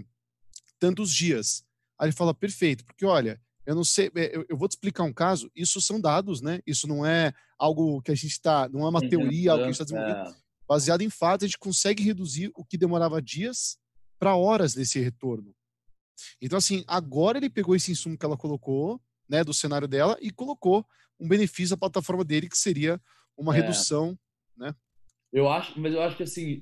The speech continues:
Speaker 2: eu não sei, né? Aí é um pouco do, do que eu gosto de falar e tal, mas, é, eu acho que poderia ter sido até, eu acho que sim,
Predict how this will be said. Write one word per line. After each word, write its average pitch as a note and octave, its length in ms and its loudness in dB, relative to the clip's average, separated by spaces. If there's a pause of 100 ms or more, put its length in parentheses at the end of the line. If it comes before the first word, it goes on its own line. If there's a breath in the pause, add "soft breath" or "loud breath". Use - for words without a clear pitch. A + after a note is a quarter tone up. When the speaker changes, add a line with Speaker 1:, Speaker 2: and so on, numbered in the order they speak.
(200)
Speaker 2:
eu B2 280 -10
não C3 240 -8
sei, A#2+ 260 -6
né? G#2+ 300 -10
Aí A2+ 160 -4
é B2+ 200 -2 (600)
um A2+ 80 -16
pouco A#2 320 -12
do, B2 340 -16
do A#2+ 160 -12
que - 140 -8
eu B2+ 260 -4 (880)
gosto G#2+ 400 -8
de F#2+ 80 -18
falar A2 340 -6
e G#2+ 40 -8
tal, A#2+ 260 -6
mas, B2 480 -8
é, A2+ 420 -8
eu B2 120 -6
acho C#3+ 160 -6
que - 60 -20 (120)
poderia D3 340 -4
ter C#3+ 100 -12
sido D3 180 -8
até, D#3+ 400 -2
eu C3+ 160 0
acho F3+ 180 -4
que F#3 60 -10
sim, D#3+ 300 -6